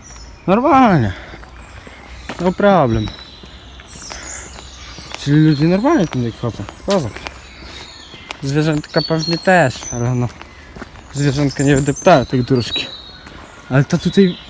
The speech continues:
rzeczka tak mnie zastanawia. Mega! Ma taki delikatny prąd. Czekaj, muszę zobaczyć na mapie, w którą stronę. Ta, dobre, dobrze idę. O, tutaj mam jakiś most. Fajną sobie wycieczkę zrobiłem.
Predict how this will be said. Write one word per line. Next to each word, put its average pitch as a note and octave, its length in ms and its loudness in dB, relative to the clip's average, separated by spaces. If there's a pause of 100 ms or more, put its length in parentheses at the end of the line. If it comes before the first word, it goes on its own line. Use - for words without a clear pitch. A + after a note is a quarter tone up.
(180)
rzeczka D#3 460 0
tak - 220 -4
mnie C#3 120 2
zastanawia. B2+ 560 2 (380)
Mega! C#3+ 380 6 (760)
Ma D3+ 100 2
taki F#3+ 220 2
delikatny F3 560 2
prąd. D#3+ 560 2 (840)
Czekaj, C3+ 300 2
muszę C3 200 -2
zobaczyć C#3 380 -4
na C3 80 -2
mapie, B2+ 180 -2
w - 80 -20
którą C3 240 -4
stronę. A2+ 320 -4 (200)
Ta, F#3+ 240 4 (140)
dobre, C3 460 -2
dobrze A#2 380 -4
idę. A2 140 -10 (920)
O, A2+ 140 -8
tutaj D#3+ 260 -4
mam C3 160 -2
jakiś A#2 300 -10
most. B2+ 420 -2 (1040)
Fajną F3+ 500 0
sobie A#2+ 160 -8
wycieczkę A#2 400 -6
zrobiłem. A2 420 -8